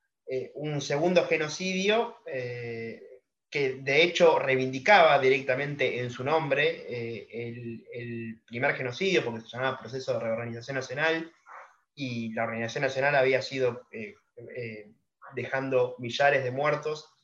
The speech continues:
entre los pueblos originarios. Para vos, ¿qué hue-, qué huellas deja en la sociedad respecto al disciplinamiento, por ejemplo,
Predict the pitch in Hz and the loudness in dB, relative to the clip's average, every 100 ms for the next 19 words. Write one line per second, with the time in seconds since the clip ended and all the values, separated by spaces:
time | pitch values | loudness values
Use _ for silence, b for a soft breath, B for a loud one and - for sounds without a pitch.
0 | _ _ _ 127 120 113 117 117 117 113 | _ _ _ -8 -6 -4 -2 -2 -4 -4
1 | 135 131 127 117 127 120 113 113 - b | 0 0 0 -6 -6 -6 -4 -6 -10 b
2 | b b b _ 165 156 190 190 - - | b b b _ 2 6 6 4 0 -14
3 | - - 247 254 208 - 247 262 220 190 | -20 -4 -2 0 -2 0 4 6 6 2
4 | 165 165 143 135 131 135 139 139 151 147 | 4 2 2 -2 -2 -6 -4 0 2 4
5 | 123 - 147 143 131 127 131 127 123 139 | 0 -2 2 2 2 -2 -6 -4 -4 -2
6 | 143 127 120 120 117 117 147 151 147 147 | -2 -2 -4 -8 -10 -8 -6 -6 -4 -4